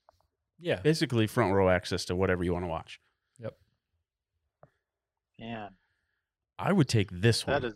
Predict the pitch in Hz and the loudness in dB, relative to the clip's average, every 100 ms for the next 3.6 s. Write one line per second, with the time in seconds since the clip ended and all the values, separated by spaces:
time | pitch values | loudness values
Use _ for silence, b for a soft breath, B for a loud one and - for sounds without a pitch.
0 | 110 107 107 104 101 - 110 _ - 127 | -8 -10 -10 -12 -16 -16 -16 _ -8 -6
1 | 143 - 104 95 _ _ _ - 110 107 | -4 -8 -12 -18 _ _ _ -8 -4 -2
2 | 135 107 95 110 - 87 82 107 _ _ | -2 -4 2 2 2 -4 -4 -6 _ _
3 | _ _ _ 107 98 | _ _ _ -20 -20